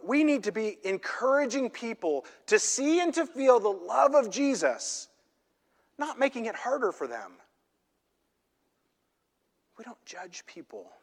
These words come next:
We don't say, "Hey, you don't look the way I look. You don't act the way I act. You don't worship the way I worship. So therefore, you, you can't come with me to church. You've made too many sins. You've done too many wrong things. You can't come to Jesus."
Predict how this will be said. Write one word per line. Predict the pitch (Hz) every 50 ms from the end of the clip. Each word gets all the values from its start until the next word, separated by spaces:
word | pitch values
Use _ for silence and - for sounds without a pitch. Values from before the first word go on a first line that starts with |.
| _ _ _ _ _ _ _ _ _ _ _ _ _ _ _ _ _ _ _ _ _ _ _ _ _
We | - 190 202
don't | 226 214
say, | - 214 202
"Hey, | 190 220 226
you | 214 202 247
don't | 247 226 202 202
look | 220 214 214 -
the | 202
way | 185 190 185 180
I | 170 170
look. | 170 175 202 185 139 - -
You | 180 208
don't | 214 208 196 190
act | 185 196 202 - -
the | 208
way | 196 196 190
I | 185 175 175
act. | 170 175 170 151 - -
You | 175
don't | 170 185 180 156
worship | 190 202 190 - - 175 -
the | 190
way | 175 175 175 170
I | 165
worship. | 165 165 175 170 165 - 147 113 - - _ _ _ _ _ _ _ _ _ _ _ _ _
So | - 170 165
therefore, | 175 190 185 185 190 180
you, | 170 170 185 165 156
you | 170 -
can't | - 196 190 160
come | - - 196 180 160
with | 120 -
me | 131 117 101
to | 95
church. | - - 107 95 - _ - - - _ _ _ _ _ _ _ _ _ _ _ _ _ _ _ _ _ _ _ _ _ _ _ _ _ _ _ _ _ _ _ _ _ _ _ _ _ _ _ _ _ _ _
You've | 170 233 277 269
made | 277 233 208 -
too | - - 285 320
many | 320 302 294
sins. | 254 - 277 269 262 254 233 -
You've | 220 202
done | 175 190 185 180
too | - 277 311 320
many | 311 294 269
wrong | 240 226 226 226 220 208
things. | 214 226 226 226 226 196 175
You | 240 320 302
can't | - - 277 277 269 277
come | - 233 220 208
to | 220
Jesus." | 202 247 277 285 254 151 113 101 - - - - - -